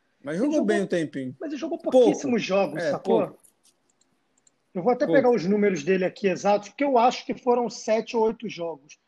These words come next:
Speaker 1: Eu lembro de um gol. E, infelizmente, foi contra o meu time. <laughs>
Speaker 2: Então é normal você lembrar. O lance, o lance mais marcante dele, infelizmente, na passagem do Vasco,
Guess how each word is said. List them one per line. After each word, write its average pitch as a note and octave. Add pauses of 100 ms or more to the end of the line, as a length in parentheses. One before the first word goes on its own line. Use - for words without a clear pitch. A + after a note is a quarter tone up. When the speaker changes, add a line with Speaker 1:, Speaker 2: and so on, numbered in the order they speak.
(1040)
Speaker 1:
Eu E3
lembro E3+
de E3+
um G3
gol. F3+ (460)
E, C#3+
infelizmente, D3+
foi -
contra D3+
o -
meu E3
time. G3+
<laughs> E3
Speaker 2:
Então F3
é F3+
normal F3+
você G3+
lembrar. E3 (280)
O E4
lance, D#4 (480)
o C#4
lance C#4+
mais D4
marcante B3+
dele, G#3+
infelizmente, F#3+
na F3+
passagem F3+
do D#3+
Vasco, G3+